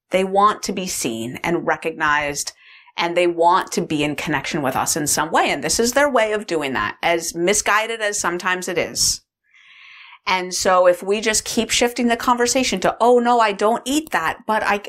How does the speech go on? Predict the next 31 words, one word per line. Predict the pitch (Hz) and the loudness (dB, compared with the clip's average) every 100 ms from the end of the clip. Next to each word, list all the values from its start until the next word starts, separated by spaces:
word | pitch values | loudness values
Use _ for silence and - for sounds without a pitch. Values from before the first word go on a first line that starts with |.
| - | -2
you | 208 | 2
know, | 175 170 180 | 2 2 0
I | |
love | 185 185 202 226 | -4 0 0 0
you | 202 | 0
so | 185 180 | 0 0
much. | 175 196 208 - | 2 0 0 2
You're | 170 | 2
so | 165 - - 247 214 | 4 2 4 4 4
amazing | 185 196 196 190 185 | 2 2 2 0 0
that | 170 - | 0 0
you | |
prepared | 156 160 180 170 | -2 0 2 2
this | 160 160 | 2 0
for | - | 0
me," | 165 156 151 | -2 -2 -4
and | - 151 | -4 -2
on | - 139 139 | 0 2 2
and | 131 | 0
on | 127 | 0
and | 123 | 2
on, | 117 110 - | 0 -2 0
right? | 143 160 - - - - - - - | 0 0 -4 -10 -20 -20 -18 -18 -2
But | 233 226 | 2 2
I | 220 | 2
want | 214 294 | 0 0
you | 320 | 0
to | 359 | 0
develop | 262 220 190 226 233 220 | 2 2 4 4 4 2
the | 190 180 | -2 0
shield | - - 226 175 113 117 - | 0 -2 0 0 0 -4 -6